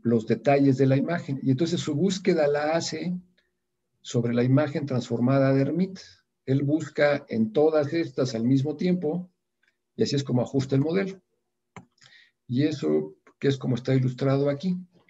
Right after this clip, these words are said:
¿no? Construye un vectorzote, guarda sus vectores y entonces puede hacer una búsqueda,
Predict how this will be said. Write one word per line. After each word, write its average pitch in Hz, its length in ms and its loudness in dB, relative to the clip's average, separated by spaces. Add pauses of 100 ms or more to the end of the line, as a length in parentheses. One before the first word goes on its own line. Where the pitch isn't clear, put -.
(120)
¿no? 143 160 -2
Construye 151 600 2
un 143 260 0
vectorzote, 175 800 -2 (1040)
guarda 139 460 2
sus 131 220 -4
vectores 175 840 -4 (120)
y 120 100 -4
entonces 131 340 -2
puede 135 280 2 (180)
hacer 131 220 -4
una 131 180 4
búsqueda, 127 760 0